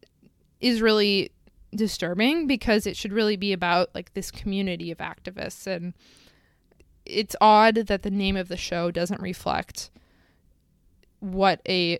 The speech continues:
like, community effort activism is. I think that is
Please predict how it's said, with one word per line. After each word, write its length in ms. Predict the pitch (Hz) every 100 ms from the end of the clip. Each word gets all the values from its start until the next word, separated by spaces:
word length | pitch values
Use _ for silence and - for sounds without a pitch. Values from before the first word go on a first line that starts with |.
| -
like, 220 | - -
community 640 | - - 220 208 196 180 180
effort 380 | - 180 - -
activism 640 | - 185 - - - - -
is. 260 | - - -
I 60 | -
think 200 | 196 -
that 300 | 170 156 -
is 480 | 180 170 175 -